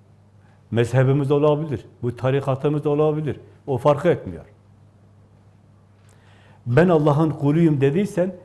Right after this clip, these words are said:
herkesi, herkesi Allah'ın kulu olarak kabul edersin. Yok, "Allah benimdir." dedinse, isteyene onu verirsin, isteyene de vermiyorsun.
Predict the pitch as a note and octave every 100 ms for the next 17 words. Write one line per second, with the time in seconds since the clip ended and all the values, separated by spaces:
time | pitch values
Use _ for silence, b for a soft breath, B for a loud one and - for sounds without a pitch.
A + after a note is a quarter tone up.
0 | - F#3+ - C#3+ C3+ C3 E3 - F3 -
1 | A#2+ - F3 G#3 B B B B A#2 C#3+
2 | E3 E3+ E3 - D3+ F#3 E3 E3+ F3 -
3 | D3+ D3+ C#3+ C3 G#2+ - F#2+ - - A#2+
4 | E3 - - - B B B - C#3 F3+
5 | C3 A#2+ D3 G3+ C#3 C3 B2 C#3 E3 E3
6 | F3+ F3+ - - _ _ _ _ _ _
7 | _ _ _ _ _ _ D#3+ C#3+ C#3+ C3
8 | C3+ B2+ C3 A#2+ B2 C3+ - C#3 C#3+ C3+
9 | B2+ C3+ C#3+ C#3 C3 G2 F#2 E2+ -